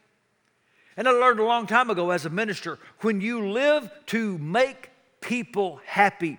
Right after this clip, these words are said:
with you, their commendation and their affirmation can make you proud, and their criticism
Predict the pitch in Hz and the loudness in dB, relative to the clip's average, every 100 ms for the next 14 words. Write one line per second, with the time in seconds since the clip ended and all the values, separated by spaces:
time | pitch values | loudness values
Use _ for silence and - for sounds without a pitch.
0 | - - 143 131 _ 110 117 95 _ _ | -14 -14 -12 -12 _ -20 -20 -20 _ _
1 | _ _ _ _ _ _ _ _ _ _ | _ _ _ _ _ _ _ _ _ _
2 | 165 254 247 202 - - 269 285 269 214 | 4 4 4 0 -8 0 4 4 2 2
3 | 233 254 262 247 180 202 208 - 220 226 | 2 0 -4 -2 0 2 2 4 4 4
4 | 202 196 214 - 233 220 196 190 214 202 | -2 0 0 -2 -8 -6 -6 -2 0 0
5 | 185 151 - 185 214 262 285 240 - - | -6 -12 -4 0 2 4 2 -2 -18 -20
6 | - 156 147 139 - - 202 226 226 233 | -10 -8 -4 -6 -8 -6 -2 -2 -6 -12
7 | 226 262 | -12 -14